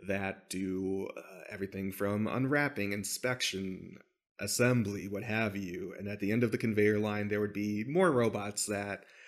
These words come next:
package whatever widget you're making,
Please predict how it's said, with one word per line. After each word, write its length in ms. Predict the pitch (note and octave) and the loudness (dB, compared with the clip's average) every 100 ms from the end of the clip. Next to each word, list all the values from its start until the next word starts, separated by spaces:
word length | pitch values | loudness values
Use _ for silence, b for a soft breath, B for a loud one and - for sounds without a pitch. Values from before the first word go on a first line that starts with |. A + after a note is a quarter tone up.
| B B B - | B B B -6
package 720 | - G#2+ G#2+ G#2+ - - - - | -2 0 0 0 0 -2 -4 -8
whatever 640 | G#2+ A#2 A2+ A2+ A2 G#2 G2+ | 0 2 4 6 6 6 4
widget 320 | G#2 G#2 G#2 | 4 4 2
you're 140 | G#2+ | 2
making, 840 | G#2 G2+ G#2 A2 G#2 G#2 G2+ G2+ G#2 | 2 2 2 4 4 4 2 0 -4